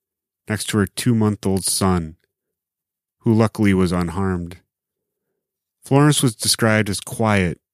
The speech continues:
and reserved, not a person to frequently engage in idle conversation. Her friends described her as trusting, happy-go-lucky.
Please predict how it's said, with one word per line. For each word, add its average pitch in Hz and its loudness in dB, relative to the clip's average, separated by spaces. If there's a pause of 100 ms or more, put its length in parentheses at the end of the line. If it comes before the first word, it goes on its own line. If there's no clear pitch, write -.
and 101 0
reserved, 95 -2 (720)
not 117 0
a 127 0
person 113 0
to 92 -2
frequently 104 -2
engage 92 -2
in 98 -4
idle 90 -2
conversation. 87 -8 (1400)
Her 110 -4
friends 147 2
described 117 0
her 110 2
as 101 -2
trusting, 87 -4 (840)
happy-go-lucky. 98 0